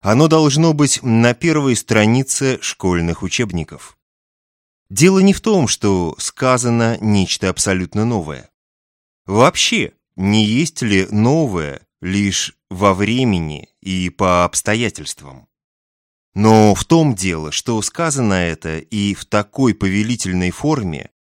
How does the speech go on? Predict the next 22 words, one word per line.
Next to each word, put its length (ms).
что 340
должно 540
быть 340
во 240
всех 420
делах 420
человеческих. 960
Это 520
не 280
есть 380
повторение, 1040
ибо 340
форма 560
сказанного, 840
вероятно, 540
вполне 460
оригинальна 680
в 80
своей 580
краткости 840
и 280
убедительности. 960